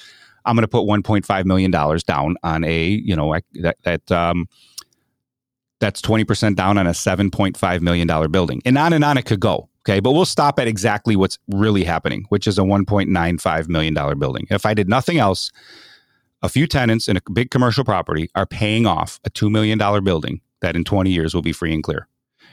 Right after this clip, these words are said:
And that started with a twenty thousand dollar investment. Um, period. That's the power of real estate. That's the power of ten thirty-one exchanges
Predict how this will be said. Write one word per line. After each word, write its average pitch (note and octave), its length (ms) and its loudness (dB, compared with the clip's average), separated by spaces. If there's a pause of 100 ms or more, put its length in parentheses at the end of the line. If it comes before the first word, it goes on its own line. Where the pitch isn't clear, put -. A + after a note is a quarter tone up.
(120)
And F#2+ 160 0
that A2 160 0
started C3 580 2 (160)
with F#3+ 220 0
a F#2 60 0
twenty G2 420 0
thousand E2 460 -2
dollar C#2 420 -2 (160)
investment. - 560 -4 (720)
Um, D2 440 -2 (1000)
period. D#3 360 0 (280)
That's C3+ 220 -2
the D3 100 0
power B2+ 280 2
of G2 80 0
real G2 120 4
estate. E2+ 380 -2
That's - 200 -2
the G2+ 60 0
power F#2+ 220 2
of E2 80 -2
ten G2 160 2
thirty-one E2 340 0
exchanges B2 680 0